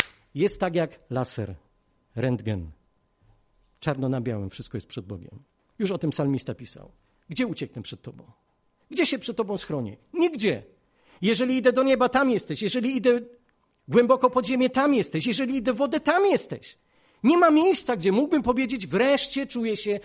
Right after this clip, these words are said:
sam, bo Ciebie nie ma". Bóg jest wszędzie. Nasz tekst kończy się bardzo radykalnym i konkretnym stwierdzeniem Pana Jezusa. "Niechaj więc wasza mowa będzie tak, tak,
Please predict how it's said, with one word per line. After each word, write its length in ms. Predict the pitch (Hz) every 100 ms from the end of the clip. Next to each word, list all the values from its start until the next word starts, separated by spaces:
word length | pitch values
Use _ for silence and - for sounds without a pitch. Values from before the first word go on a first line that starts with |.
| -
sam, 500 | - - 220 233 294 285 _
bo 140 | 160 202
Ciebie 300 | 233 208 220
nie 160 | 220
ma". 280 | 196 127 82 _ _ _ -
Bóg 140 | 127
jest 140 | 120 110
wszędzie. 340 | - 87 78 _ _ _ _ _ _ _ _ _ _ _ _ _
Nasz 180 | 147 208
tekst 260 | 240 - -
kończy 320 | 226 247 240
się 120 | 220
bardzo 320 | 156 208 208
radykalnym 600 | 196 170 160 202 226 208
i 100 | 196
konkretnym 540 | 175 175 151 196 202 180
stwierdzeniem 500 | - 156 143 147 131
Pana 220 | 123 113
Jezusa. 420 | 98 - - - _ _ _ _ _ _ _ -
"Niechaj 320 | 170 202 233
więc 200 | 202 170
wasza 300 | 151 175 170
mowa 220 | 156 135
będzie 260 | 123 113 107
tak, 520 | - 156 190 202 _
tak, 460 | - 120 131 -